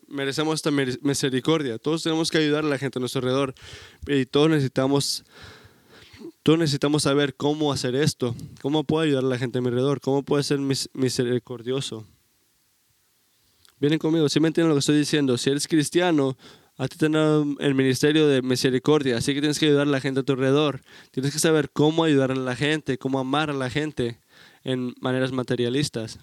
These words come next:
Y esto es lo que tiene,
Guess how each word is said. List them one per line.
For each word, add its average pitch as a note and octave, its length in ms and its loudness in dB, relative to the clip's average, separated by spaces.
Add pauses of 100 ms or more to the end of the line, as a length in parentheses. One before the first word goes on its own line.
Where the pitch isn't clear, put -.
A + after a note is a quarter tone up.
(3000)
Y B2 120 0
esto A#2+ 260 -2
es A#2 40 -2
lo A#2+ 100 -2
que A#2+ 80 -10
tiene, A#2 240 -4